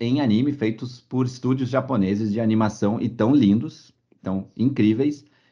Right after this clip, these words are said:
E a série estreia agora dia vinte e dois de setembro no Disney Plus.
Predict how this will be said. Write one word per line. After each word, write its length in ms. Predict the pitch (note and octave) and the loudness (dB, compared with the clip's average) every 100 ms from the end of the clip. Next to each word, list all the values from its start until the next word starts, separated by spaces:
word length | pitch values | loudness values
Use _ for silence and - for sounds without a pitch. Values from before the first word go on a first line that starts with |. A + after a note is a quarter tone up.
| _ | _
E 320 | A2 A2 A2+ | -4 0 0
a 220 | - G2 G2 | 0 0 0
série 280 | - G#2 | -2 -4
estreia 420 | A2+ - G#2+ G#2 A2 | -4 -4 0 0 0
agora 300 | G2+ G2+ G2+ | 0 0 0
dia 120 | G#2 | 0
vinte 280 | G2+ C3+ - | 0 -2 -4
e 20 | |
dois 240 | G#2+ G#2+ | -2 -2
de 60 | G#2 | -4
setembro 560 | - G2+ G2 G2+ G#2+ | -8 -4 -2 0 -2
no 200 | A2 A2+ | -2 -2
Disney 440 | A2+ G2+ G2+ A2+ B2+ | -2 -2 0 0 -2
Plus. 600 | B2+ G#2 F#2 - - | -2 0 0 0 -12